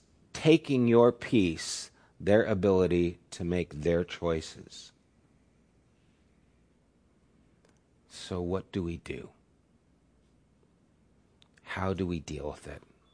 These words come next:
And, and this is where I think all these things are fitting together. First of all, don't make a comparison between you and them.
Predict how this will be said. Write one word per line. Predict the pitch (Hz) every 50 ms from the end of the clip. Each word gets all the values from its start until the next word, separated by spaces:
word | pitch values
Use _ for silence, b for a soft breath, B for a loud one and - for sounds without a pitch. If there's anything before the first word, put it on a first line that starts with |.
| _ _ _ _ _ _ _ _ _ _ _ _ _ _ _ _ _ _ - - b b b b b b b b b b b b
And, | - 107 -
and | - 110 107 104
this | 127 143 - -
is | 147 135 131
where | 127 131 127 120 117 117 110 - B B B B B
I | B 101
think | 95 - 135 120 -
all | - 101 117 127 147 151
these | 156 156 151 - -
things | - 147 139 135 120 107
are | 107
fitting | 104 - - 117 110 113 113 117 110
together. | - 107 95 110 107 104 95 95
First | 98 - - 135 135 - - -
of | 139 117
all, | 120 117 117 113
don't | 107 107 107 113 113 110 - b b b b b
make | b 92 98 104 - -
a | 123
comparison | 104 - 107 104 - 120 110 110 110 - - 120 110
between | 101 104 - - - 104 110 123 120
you | 117 120 120
and | 120 127 113 85
them. | 85 85 82 82 85 85 82